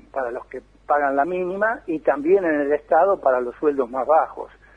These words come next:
El otro problema que tienen es, este, si los empresarios, el sector privado, van a pagar o no el bono.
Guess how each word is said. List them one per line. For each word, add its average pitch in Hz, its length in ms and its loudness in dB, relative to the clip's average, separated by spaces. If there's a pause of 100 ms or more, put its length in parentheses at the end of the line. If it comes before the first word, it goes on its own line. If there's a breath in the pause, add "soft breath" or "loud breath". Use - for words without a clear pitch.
(260 soft breath)
El 170 100 2
otro 190 240 2
problema 190 400 0
que 196 120 -4
tienen 233 480 -2
es, 151 220 -2
este, 120 400 -6
si 135 80 -10
los 131 220 -6
empresarios, 156 640 0 (440 soft breath)
el 127 120 -10
sector 147 340 0
privado, 160 420 2
van 147 160 2
a 135 60 2
pagar 143 340 2
o 135 80 -4
no 143 180 2
el 131 80 -2
bono. 135 380 0